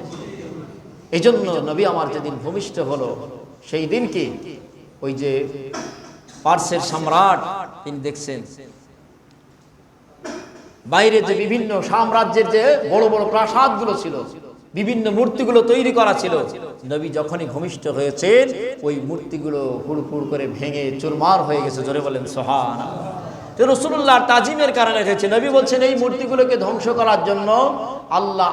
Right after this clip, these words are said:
আমাকে দুনিয়াতে প্রেরণ করেছেন। অতএব মূর্তি কোনো মুসলমান তৈরি করতে পারে? কথা বলেন, তৈরি করতে পারে? সেখানে অবস্থান করতে পারে? কথা বলে না। মূর্তি তৈরি করতে পারবে না কোনো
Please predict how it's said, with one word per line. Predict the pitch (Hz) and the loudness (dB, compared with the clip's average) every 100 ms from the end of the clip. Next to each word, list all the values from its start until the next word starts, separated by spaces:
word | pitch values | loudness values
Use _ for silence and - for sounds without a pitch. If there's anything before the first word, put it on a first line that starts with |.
| 175 | 2
আমাকে | 190 208 190 165 165 | 0 -2 -2 -4 -4
দুনিয়াতে | 180 175 165 - | -2 -2 -4 -4
প্রেরণ | 160 170 175 170 160 - | 0 2 4 2 0 -4
করেছেন। | 143 143 - 135 123 110 131 127 - - 180 | -6 -6 -6 -6 -6 -10 -16 -18 -14 -2 0
অতএব | 226 214 175 143 | 2 0 -2 -6
মূর্তি | 175 180 226 208 | -6 -8 -8 -6
কোনো | 190 160 | -6 -6
মুসলমান | 156 - 175 165 147 143 | -8 -8 -8 -6 -6 -6
তৈরি | 143 135 139 | -6 -4 -6
করতে | 135 135 131 | -6 -6 -2
পারে? | 139 170 226 - 170 226 - 175 - 160 170 160 - - - - | 0 0 -2 -8 -14 -16 -20 -20 -20 -18 -16 -16 -18 -20 -18 -12
কথা | 123 110 | -10 -10
বলেন, | 113 120 - - - - - - | -10 -12 -14 -18 -18 -18 -16 -8
তৈরি | 143 147 165 | -4 -2 0
করতে | 175 180 | 2 4
পারে? | 196 160 - 196 165 139 - - | 6 4 0 -8 -10 -12 -12 -12
সেখানে | 151 165 175 156 | -6 -2 0 0
অবস্থান | 170 - 180 180 | -2 -2 -4 -2
করতে | 190 202 196 | -4 -2 0
পারে? | 208 143 - - 156 - - - - - | 2 0 -4 -10 -12 -14 -18 -20 -18 -12
কথা | 127 123 | -10 -8
বলে | 117 110 | -8 -8
না। | 104 - - - - - - - - - 151 | -12 -16 -18 -18 -18 -18 -18 -20 -20 -12 2
মূর্তি | 214 240 311 311 | 4 4 0 4
তৈরি | 302 285 277 | 4 4 4
করতে | 262 254 233 | 4 4 4
পারবে | 208 214 | 4 2
না | 220 | 2
কোনো | 233 | 2